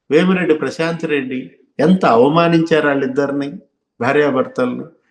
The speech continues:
మ-, నిన్న కూడా మనం చూసాం కదా, నల్లపురెడ్డి ప్రసన్న కుమార్ రెడ్డి ఏమన్నాడు? ప్రశాంత్ రెడ్డిని ఉద్దేశించి అందుకు కాదు గందరగోళమై ధ్వంసం చేశారు అతని ఇల్లు. అంటే ఇప్పటికీ అతని బుద్ధి మారిందా?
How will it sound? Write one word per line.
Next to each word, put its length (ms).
మ-, 260
నిన్న 160
కూడా 240
మనం 240
చూసాం 380
కదా, 180
నల్లపురెడ్డి 540
ప్రసన్న 340
కుమార్ 280
రెడ్డి 220
ఏమన్నాడు? 420
ప్రశాంత్ 420
రెడ్డిని 320
ఉద్దేశించి 500
అందుకు 300
కాదు 180
గందరగోళమై 600
ధ్వంసం 420
చేశారు 360
అతని 220
ఇల్లు. 160
అంటే 120
ఇప్పటికీ 540
అతని 300
బుద్ధి 220
మారిందా? 420